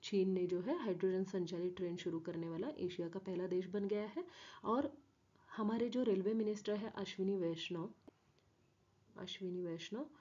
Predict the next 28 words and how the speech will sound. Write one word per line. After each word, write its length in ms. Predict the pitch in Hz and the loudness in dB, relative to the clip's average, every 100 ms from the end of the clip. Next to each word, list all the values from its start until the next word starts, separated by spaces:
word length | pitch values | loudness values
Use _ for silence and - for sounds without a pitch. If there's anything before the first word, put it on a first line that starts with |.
| - - - | -20 -20 -2
तो 80 | 233 | -2
उन्होंने 540 | - 196 196 196 202 | 4 6 6 6 4
भी 140 | 190 254 | 4 2
बताया 380 | 190 185 175 | 2 0 -4
है 120 | 170 165 | -4 -4
कि 280 | 277 320 | 0 0
शायद 420 | 320 - 185 185 180 | 0 -2 2 2 2
दो 140 | 175 | 0
हज़ार 280 | 185 175 180 | 0 -2 -2
तेईस 420 | 180 165 170 - | 0 0 0 -2
तक 140 | 285 311 - - | -4 -4 -10 -8
भारत 400 | 190 185 190 190 | -4 -2 2 2
भी 200 | 185 269 | 2 2
अपना 340 | 320 196 180 190 | 2 0 -2 -2
हाइड्रोजन 540 | 185 165 165 170 202 | -2 -2 0 2 0
संचालित 600 | 196 180 165 170 165 208 | 0 -2 -2 -2 -2 -2
ट्रेन 240 | 196 165 165 | 0 0 2
जो 120 | 165 | 0
है 180 | 175 294 | 0 -2
शुरू 240 | - 156 | -2 -2
करने 340 | - 160 190 349 - - - _ _ - | -2 -4 -4 -6 -12 -20 -20 _ _ -4
वाला 200 | 170 147 | -2 -2
है। 220 | 156 - - - - _ _ - - _ | -4 -12 -18 -20 -20 _ _ -20 -20 _
तो 60 | 311 | -2
चीन 340 | - 277 311 | 0 2 2
की 140 | 311 311 | 4 4
जो 180 | 302 | 4
सीआरआरसी 1000 | 302 262 233 247 285 226 208 208 - - | 0 2 4 2 0 0 -2 -2 -2 -2